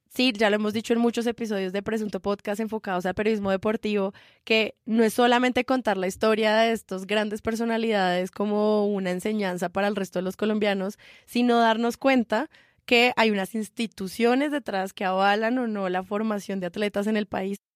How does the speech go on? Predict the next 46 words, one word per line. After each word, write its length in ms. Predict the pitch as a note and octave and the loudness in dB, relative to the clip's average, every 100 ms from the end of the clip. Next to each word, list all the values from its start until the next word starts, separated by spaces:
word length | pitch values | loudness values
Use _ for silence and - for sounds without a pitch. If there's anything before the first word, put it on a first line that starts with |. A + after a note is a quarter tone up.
| _ | _
y 120 | A3+ | -4
que 140 | - G#3+ | 0 0
si 140 | G#3+ | 0
eso 180 | G3+ G3 | 0 0
no 160 | G#3+ A#3 | 2 4
lo 100 | B3 | 4
tratamos 360 | C4+ B3 G#3+ | 0 -2 -4
con 200 | - G#3+ | -2 0
la 100 | A3+ | 2
rigurosidad 640 | A3 A3+ A#3 A#3+ A#3+ A3 F#3 | 0 2 0 0 0 0 0
periodística 560 | G3 G#3+ A3 G#3 F#3+ F#3+ | -2 -2 -2 -4 -8 -6
que 120 | G#3 | -4
se 100 | G#3+ | -2
requiere, 400 | A3 A3 G#3+ F#3+ | -4 -4 -4 -2
pues 160 | G#3 | -2
vamos 300 | G#3+ G3+ F#3 | -2 -2 -2
a 80 | G3+ | -2
seguir 320 | A3 G#3+ G#3 | 0 -2 -2
dejando 340 | F#3 G3+ G3 G3 | 0 0 0 0
pasar 380 | G#3+ A3 G#3 G3 | 2 2 2 0
un 80 | |
montón 320 | F#3+ F3 G3 G3 | -2 -2 -2 -2
de 60 | |
inconsistencias 840 | G3 A3 G3+ A3+ - G#3 G3 F3+ | 0 0 0 -4 -4 -8 -6 -4
bastante 400 | F#3 G3+ G#3 F#3 | -4 -4 -2 -2
ridículas 580 | F#3 G#3+ A3 G#3 G3 G3+ _ _ _ _ _ - | 0 0 0 0 -2 -4 _ _ _ _ _ -4
en 380 | C4+ C#4+ D4 C#4 - _ _ _ _ | 0 2 2 -2 -8 _ _ _ _
las 280 | A#3 G#3+ G3+ | 0 2 4
ligas 280 | G3+ F#3 F3+ | 0 0 -2
de 80 | G#3 | 0
fútbol, 500 | D4 C4 C4+ C4+ C4 | 2 2 2 2 0
en 160 | G#3+ G3+ | 0 0
los 120 | G3 | -2
deportistas 580 | F3+ F3+ F3+ F3+ E3+ F3 | -4 -6 -8 -8 -6 -6
de 60 | |
ciclismo, 520 | F#3 A3 C4 C4 B3+ B3 | -8 -4 -2 -2 -2 2
en 200 | A3 G#3+ | 2 4
los 120 | G3 | 2
deportistas 560 | G3 G3+ F#3+ F#3+ F3+ - | 0 -4 -4 -4 -6 -2
que 100 | A3 | -2
no 80 | |
están 280 | G3 - G3 | -2 -2 -2
ligados 320 | F#3+ G3+ G3+ | 0 0 0
al 80 | G3+ | -2
circuito 540 | G#3 G3 G3 F3+ F#3+ F#3+ | -6 -6 -8 -4 -2 0
olímpico. 720 | G#3+ C4 C#4+ C#4+ - C4+ C4+ | 0 2 0 -2 2 4 4